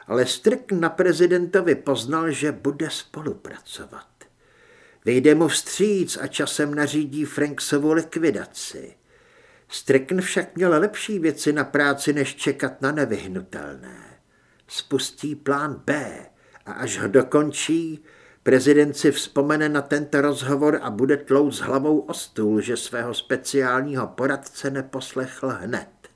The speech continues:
Bez ohledu na to, jak se rozhodnu, si Franks zaslouží naši úctu. Pokud má odejít, chci, aby to proběhlo čistě a v poklidu.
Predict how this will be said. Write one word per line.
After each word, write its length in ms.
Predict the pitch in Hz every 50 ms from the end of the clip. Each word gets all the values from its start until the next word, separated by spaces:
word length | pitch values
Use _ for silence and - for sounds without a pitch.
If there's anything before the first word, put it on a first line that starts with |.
| _ _ _ _ _ _ _ _ _ _ _ _ _ - - -
Bez 200 | - 135 - -
ohledu 440 | - - - - 135 147 147 135 147 147
na 120 | 156 143
to, 240 | - - 165 156 - - - -
jak 220 | - 123 - -
se 220 | - - 127 117 - -
rozhodnu, 580 | 127 127 135 131 - 156 156 147 160 180 165 - - - _ _ _ _ _ _
si 220 | - - 147 139
Franks 520 | - - - 131 151 165 156 - - -
zaslouží 640 | - - 139 135 - - 131 143 143 131 135 143 147
naši 340 | 139 135 131 - - 147 135
úctu. 540 | - - 175 175 - - - - 107 107 104 - _ _ _ _ _ _ _ _ _ _ _ _
Pokud 340 | - 139 135 - 160 - -
má 180 | 131 131 127 -
odejít, 480 | - 139 131 139 143 147 165 175 175
chci, 360 | - - - - - - 170 -
aby 200 | 147 139 151 143
to 180 | - - 135
proběhlo 560 | - - 143 135 127 151 147 135 135 139 147
čistě 640 | - - - - 196 185 - - - - - 143 - - -
a 60 | 123
v 140 | - - -
poklidu. 680 | - - - - - - 120 113 107 95 113 110 104 -